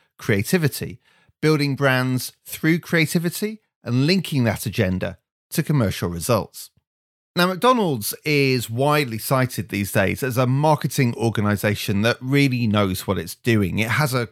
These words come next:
confidence and a swagger across its work. But it's easy to forget that a few years ago, that wasn't the case. Burger King was the toast of the marketing world, and McDonald's was under pressure from a, a host of new entrants in its category.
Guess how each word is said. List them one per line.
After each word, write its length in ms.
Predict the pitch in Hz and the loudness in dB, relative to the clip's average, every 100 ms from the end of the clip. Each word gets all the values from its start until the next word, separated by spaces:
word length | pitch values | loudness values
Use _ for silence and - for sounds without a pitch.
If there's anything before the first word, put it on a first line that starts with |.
| - | -8
confidence 720 | - 185 170 139 107 90 - | -2 2 2 0 -2 -4 -6
and 80 | 101 | -4
a 60 | |
swagger 580 | - - 135 120 98 90 - _ 98 | -4 -2 0 0 0 -8 -12 _ -10
across 400 | - 139 117 - | -4 0 0 -2
its 220 | - - | -6 0
work. 400 | 110 87 - - _ _ _ - | 0 0 -4 -20 _ _ _ -8
But 100 | - | -4
it's 100 | 180 | 2
easy 240 | 262 247 170 | 2 2 0
to 120 | 147 | -2
forget 380 | - 123 180 - | 0 0 0 0
that 100 | 120 | -2
a 60 | |
few 200 | - 151 | 0 0
years 340 | 120 202 247 147 | 2 0 2 0
ago, 300 | 82 82 - - | 0 -4 -6 -2
that 180 | 120 | -2
wasn't 320 | 143 233 - 95 | 0 0 0 0
the 80 | |
case. 440 | 101 107 85 85 - | -2 -2 -2 -6 -8
Burger 360 | - 208 202 | 0 0 2
King 380 | 143 - 123 110 | -2 0 0 2
was 240 | 107 104 - | 0 0 -4
the 60 | |
toast 420 | - 139 127 - | -2 0 0 -2
of 100 | 120 | -2
the 80 | 101 | 0
marketing 480 | 113 107 - - 110 | 2 0 -2 -4 0
world, 300 | 113 104 95 | 2 2 0
and 80 | 131 | -2
McDonald's 640 | 160 143 185 175 131 - - - _ | -2 2 2 2 0 -6 -14 -20 _
was 160 | 139 135 | 0 2
under 240 | 151 135 | 2 0
pressure 440 | - 143 - 123 | 0 0 2 0
from 180 | 110 113 | 0 2
a, 180 | 107 95 | 2 2
a 80 | 110 | -2
host 340 | - 156 139 131 | -2 0 0 -2
of 100 | 107 | 0
new 220 | 131 117 | 2 2
entrants 640 | 110 110 - 95 - - - | 2 -2 -8 -8 -8 -14 -12
in 100 | 95 | -12
its 140 | - | -12
category. 640 | - 120 104 - 87 113 | -6 -4 -4 -6 -12 -16